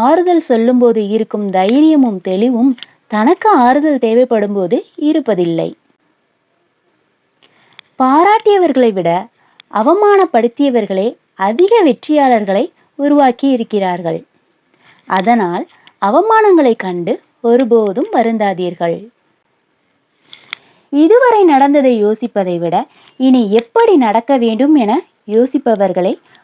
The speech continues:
வாழ தெரிந்தவர்கள். எந்த அளவுக்கு உயர வேண்டுமென நினைக்கிறாயோ அந்த அளவுக்கு கடுமையான சோதனைகளை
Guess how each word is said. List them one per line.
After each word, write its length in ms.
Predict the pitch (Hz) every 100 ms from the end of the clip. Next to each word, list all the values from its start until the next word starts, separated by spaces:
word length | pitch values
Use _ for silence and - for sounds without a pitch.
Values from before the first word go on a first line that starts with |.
| -
வாழ 300 | 233 240 269 294
தெரிந்தவர்கள். 800 | 285 208 214 202 190 175 170 165 262 _ _ _ _ _ _ _ _ _ _ _ _ _ _ _ _ -
எந்த 340 | 247 330 494 494
அளவுக்கு 500 | 294 285 285 - 240 247 311
உயர 280 | 208 226 262 262
வேண்டுமென 500 | 226 254 269 240 220
நினைக்கிறாயோ 760 | 202 196 226 262 226 196 180 262 - _ _
அந்த 360 | 247 226 330 480
அளவுக்கு 520 | 339 233 214 196 233 262 _
கடுமையான 720 | - 226 226 349 427 359 240 202
சோதனைகளை 640 | 190 208 220 247 202 185